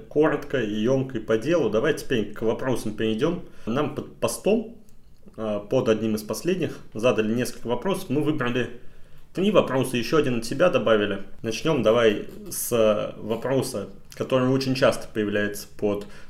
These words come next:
постами в нашем Telegram-канале. Я на него быстро отвечу, чтобы вот эту тему как бы закрыть. А, вопрос звучит так. А кино про бандитов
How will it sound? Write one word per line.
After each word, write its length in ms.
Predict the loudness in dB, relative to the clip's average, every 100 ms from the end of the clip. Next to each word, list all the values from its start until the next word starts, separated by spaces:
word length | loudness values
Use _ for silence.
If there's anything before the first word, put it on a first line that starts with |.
| -6
постами 340 | -2 2 2
в 60 | 2
нашем 240 | 0 -4
Telegram-канале. 800 | -6 -4 -4 -2 -2 2 2 2
Я 140 | 0
на 80 | 2
него 140 | 2 0
быстро 380 | -2 -4 -2 -2
отвечу, 500 | 0 0 0 -4 -4 -16 -18 -16 -14
чтобы 380 | 2 4 6
вот 140 | 4 2
эту 160 | -2
тему 240 | 0 0 0
как 160 | -2 -2
бы 80 |
закрыть. 400 | 0 0 0 -4 -8 -14 -14 -16 -16 -4
А, 180 | 0 2
вопрос 300 | 2 2 0
звучит 220 | -2 2
так. 240 | 2 2
А 40 | 0
кино 300 | 2 4 4
про 120 | 4
бандитов 560 | 4 4 2 -4 -4